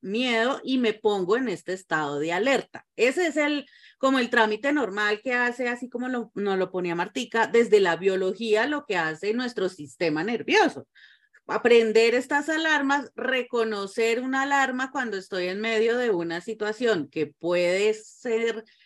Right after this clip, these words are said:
eh, por lo nueva, puede ser, eh, que me genere que no sé cómo voy a activarme. Entonces, en mi cabeza no hay como registros de, de qué hacer. Recuerden la película, a mí me encanta la película,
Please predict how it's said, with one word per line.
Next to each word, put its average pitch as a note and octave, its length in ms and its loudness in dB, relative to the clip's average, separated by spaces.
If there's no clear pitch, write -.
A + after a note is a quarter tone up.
eh, G#3+ 360 0
por B3 200 2
lo A3+ 120 2
nueva, A#3 720 -2
puede G#3 480 0
ser, A3 560 -4
eh, F3 640 -4
que A#3 100 4
me A3 160 0
genere F#3+ 380 -2
que A#3+ 100 0
no G3 140 0
sé C4+ 280 -2
cómo C4 280 0
voy C4 160 2
a B3 80 2
activarme. A3 640 -4
Entonces, A3 440 2
en C4 120 4
mi B3 120 -2
cabeza G3+ 380 2
no A3+ 80 -2
hay A3+ 140 -2
como B3+ 220 -2
registros B3 800 -2
de, B3 300 0
de F#3+ 220 -4
qué F3+ 120 -4
hacer. F3+ 460 0
Recuerden F#3 540 -2
la B3+ 120 -2
película, G3 540 0
a G#3 40 0
mí F#3+ 100 -2
me F3 80 -4
encanta G3 340 -6
la A3 160 -4
película, G3+ 560 -6